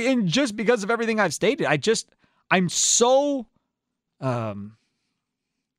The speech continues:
not believing i-, in them and the product of being able to get on a run in the playoffs.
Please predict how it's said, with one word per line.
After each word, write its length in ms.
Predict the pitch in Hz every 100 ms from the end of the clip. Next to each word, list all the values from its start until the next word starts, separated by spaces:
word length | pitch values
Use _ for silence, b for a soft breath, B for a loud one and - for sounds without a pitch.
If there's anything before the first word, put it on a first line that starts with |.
| _
not 320 | 139 147 196
believing 840 | 156 165 151 190 214 240 233 254 247 _ _ _ _ _ -
i-, 60 | 196 160
in 300 | 196 190 160 127
them 560 | 127 185 220 233 233
and 180 | 180 180
the 80 | 160
product 600 | - - 190 202 214 202
of 240 | 165 151 120 117 117 143
being 280 | 143 202 185
able 240 | 185 190
to 160 | 190 190
get 280 | 135 175 185
on 180 | 185 196
a 60 |
run 240 | 185 180 190
in 80 | 185
the 80 |
playoffs. 560 | 175 190 190 196 208 -